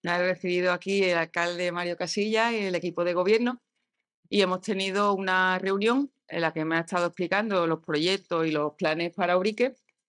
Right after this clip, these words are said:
Y, bueno, yo me he aprovechado para ponernos en disposición, a su disposición total de Ubrique, eh, para colaborar y para ayudar en todo lo que se pueda en estos proyectos,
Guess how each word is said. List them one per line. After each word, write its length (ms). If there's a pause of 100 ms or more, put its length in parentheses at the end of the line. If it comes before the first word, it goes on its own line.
(340)
Y, 680
bueno, 220
yo 160
me 160
he 40
aprovechado 560
para 280
ponernos 400
en 80
disposición, 760
a 60
su 140
disposición 760
total 420
de 80
Ubrique, 500 (460)
eh, 440
para 200
colaborar 520
y 60
para 220
ayudar 400
en 240
todo 200
lo 120
que 80
se 120
pueda 280
en 80
estos 260
proyectos, 540